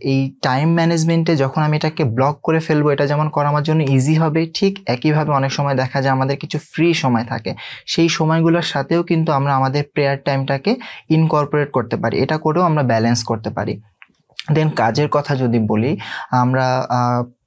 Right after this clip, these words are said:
কাজ সব সময় দেখা যাচ্ছে যে আমাদের মাথায় অনেক কাজ করতে হবে, অনেক কাজ করতে হবে, এরকম একটা প্রেশারে আমরা কিন্তু ওভারওয়েলম থাকি, রাইট? তো এখানে যদি আমরা, আহ, কিছু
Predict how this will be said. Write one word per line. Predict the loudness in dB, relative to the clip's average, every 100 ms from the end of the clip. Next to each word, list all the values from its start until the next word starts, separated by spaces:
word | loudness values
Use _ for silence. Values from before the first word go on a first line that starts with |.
| _ _
কাজ | 0 0 -2
সব | -8 -8 -4 -4 -4
সময় | 0 0 0
দেখা | 0 -2
যাচ্ছে | -2 -2 -2
যে | 0
আমাদের | 0 0
মাথায় | 0 -2 -2 -4 -2
অনেক | -2 -2
কাজ | -2 -4
করতে | -2 -4 -2
হবে, | -2
অনেক | 0 -2 -2
কাজ | -6 -4
করতে | -6 -2 0
হবে, | 0
এরকম | 0 -2
একটা | -2 -2 -6
প্রেশারে | -4 -2 -2 0 0
আমরা | 0 -2
কিন্তু | -2 0 0
ওভারওয়েলম | 2 2 2 2 0
থাকি, | -2 -4 -2
রাইট? | 0 -2 -4 -14 -14 -14 -10
তো | -6 0
এখানে | 0 2 4 4
যদি | 4 4
আমরা, | 4 4 2 -2 -8 -18 -4
আহ, | -2 0 0
কিছু | 0 0